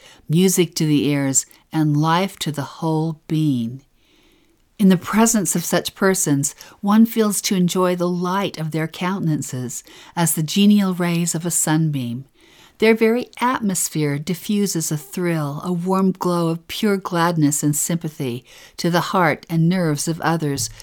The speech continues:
who have kindred feelings or sympathy of spirit. No matter if the parties are strangers, entirely unknown to each other in person or character, no matter if they have never spoken to each other,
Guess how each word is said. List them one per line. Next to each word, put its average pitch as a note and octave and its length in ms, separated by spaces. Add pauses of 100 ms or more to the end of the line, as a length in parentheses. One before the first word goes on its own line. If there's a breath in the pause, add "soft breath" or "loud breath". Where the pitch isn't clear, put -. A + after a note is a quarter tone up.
who F3+ 120
have E3+ 240
kindred G#3+ 440
feelings C#3+ 600
or D#3+ 100
sympathy E3+ 560
of C#3+ 100
spirit. D3 600 (680 soft breath)
No G#3+ 160
matter F#3+ 320
if F3 160
the F3 60
parties F3 480
are F#3+ 80
strangers, F3+ 800
entirely G#3 580
unknown G3+ 480
to D#3 140
each C3 200
other D3 300 (260 loud breath)
in E3+ 120
person G3 440
or D3 80
character, E3 680 (400 loud breath)
no C#4 140
matter B3 340
if F#3 100
they F#3+ 140
have F3+ 200
never A3 300
spoken G#3+ 520
to E3 160
each D3 180
other, B2+ 380